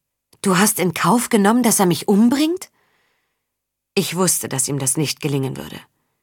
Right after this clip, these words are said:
Die Karmesin ist nicht nur Konkubine. Dieser Mann hatte nie eine Chance." "Was bist du? Geliebte des Papstes? Leibwächterin? Attentäterin?"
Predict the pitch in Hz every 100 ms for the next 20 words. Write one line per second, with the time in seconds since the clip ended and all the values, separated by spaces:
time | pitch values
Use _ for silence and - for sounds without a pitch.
0 | _ _ _ - 165 190 190 175 220 220
1 | 190 220 208 - 202 196 196 175 175 190
2 | 147 135 - _ _ _ _ _ _ -
3 | 175 185 185 175 165 180 175 165 151 -
4 | 151 135 - - _ _ _ _ _ _
5 | _ _ _ _ _ _ 214 180 - 196
6 | - - - - _ _ _ _ - 147
7 | 190 - 196 165 - 170 190 - 240 214
8 | - - _ 156 175 240 220 202 220 196
9 | 196 185 - - - - _ - 247 -
10 | 302 226 277 294 294 302